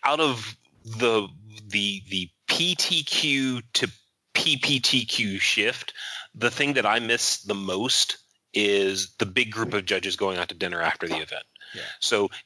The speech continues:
Speaker 1: definitely if I have another judge at the event or there's players or something like that, I try and get a group of people to go out to dinner afterwards, because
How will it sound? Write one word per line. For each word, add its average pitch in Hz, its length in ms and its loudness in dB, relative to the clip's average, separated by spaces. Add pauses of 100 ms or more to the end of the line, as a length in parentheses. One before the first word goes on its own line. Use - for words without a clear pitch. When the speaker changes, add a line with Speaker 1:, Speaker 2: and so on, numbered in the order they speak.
(180)
Speaker 1:
definitely 139 560 2
if 110 100 -4
I 120 100 2
have 120 180 -2
another 107 280 0
judge 95 340 -2
at 98 80 -2
the 104 140 2
event 101 300 0
or 92 100 -2
there's 90 220 -4
players 104 400 0
or 95 40 -2
something 101 260 0
like 98 160 0
that, 101 220 -2
I 120 120 0
try 123 220 0
and 110 80 -2
get 104 120 2
a 104 40 2
group 104 200 -6
of 98 100 -4
people 98 300 -4
to 92 100 -6
go 92 240 0
out 95 140 2
to - 80 -14
dinner 92 220 2
afterwards, 87 480 0
because - 300 0